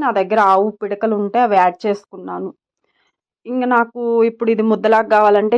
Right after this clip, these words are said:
నేను కొంచెం కొంచెంగా రోజ్ వాటర్ యాడ్ చేసేసుకొని ధూపం స్టిక్స్కి వచ్చేటట్టుగా కలుపుకొని తర్వాత ధూపం స్టిక్స్ చేసుకోవటమే.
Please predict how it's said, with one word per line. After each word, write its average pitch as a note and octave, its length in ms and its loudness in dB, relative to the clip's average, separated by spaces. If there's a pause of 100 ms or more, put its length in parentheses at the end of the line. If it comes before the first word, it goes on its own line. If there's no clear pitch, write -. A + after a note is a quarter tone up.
నేను G#3 200 2
కొంచెం G3+ 380 -4
కొంచెంగా G#3+ 440 0 (120)
రోజ్ G3 280 2
వాటర్ G3+ 300 2
యాడ్ F#3 240 0
చేసేసుకొని G#3 680 -8 (440)
ధూపం A3 380 0
స్టిక్స్కి A3+ 480 -12 (760)
వచ్చేటట్టుగా G#3+ 720 -2
కలుపుకొని A3 500 0 (1800)
తర్వాత B3 320 -2 (140)
ధూపం G#3+ 260 0
స్టిక్స్ G#3 300 -12
చేసుకోవటమే. F#3 600 -12